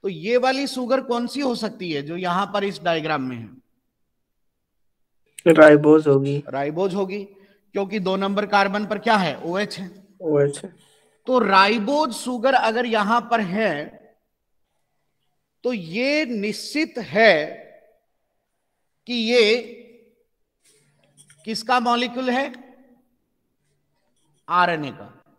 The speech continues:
Speaker 1: राइट? क्योंकि राइबोज शुगर किस में होती है? आरएनए में। अब बात है कि ये न्यूक्लियोटाइड है या न्यूक्लियोसाइड है। तो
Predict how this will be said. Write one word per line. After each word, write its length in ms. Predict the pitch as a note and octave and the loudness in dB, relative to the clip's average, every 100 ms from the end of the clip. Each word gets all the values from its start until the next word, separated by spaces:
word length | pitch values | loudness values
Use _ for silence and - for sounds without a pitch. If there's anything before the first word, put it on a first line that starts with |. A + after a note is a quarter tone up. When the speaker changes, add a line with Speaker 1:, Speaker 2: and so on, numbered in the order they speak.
| _ _ _ _ _ _ - | _ _ _ _ _ _ -4
Speaker 1:
राइट? 340 | F3+ C4+ - - - - _ _ _ _ _ _ _ | -2 -2 -4 -20 -20 -20 _ _ _ _ _ _ _
क्योंकि 180 | F#3+ G3 | -8 -4
राइबोज 400 | F#3 F#3+ G#3+ A#3 | -2 -2 -2 -4
शुगर 280 | A3+ A3+ A3+ | -6 -6 -6
किस 260 | A3+ - | -8 -10
में 60 | B3 | -8
होती 260 | A#3+ B3 | -8 -6
है? 80 | C4+ | -6
आरएनए 440 | G#3 F3 D#3 C#3 A2+ | 0 0 0 -6 -12
में। 180 | G#2+ - _ _ _ _ _ _ _ _ _ _ - | -16 -20 _ _ _ _ _ _ _ _ _ _ -2
अब 160 | G#3 | 0
बात 320 | G3+ B3+ C#4+ | 2 0 0
है 140 | C#4 C#4+ | -2 -2
कि 160 | C#4+ | -4
ये 140 | C#4 C#4+ | -6 -4
न्यूक्लियोटाइड 960 | A3+ A3 A3 B3+ C#4 D4 A3+ G#3+ B3+ B3 | -2 -2 -4 -4 -2 -2 0 0 0 -2
है 120 | C4 | 0
या 120 | C4 | 0
न्यूक्लियोसाइड 760 | A3+ A3 A3 A3 G#3 D3+ B2+ | -2 -6 -2 -2 -2 -4 -4
है। 320 | A2+ A2 - _ _ _ _ _ _ _ _ _ _ _ _ _ _ _ _ | -10 -16 -20 _ _ _ _ _ _ _ _ _ _ _ _ _ _ _ _
तो 60 | C4 | -6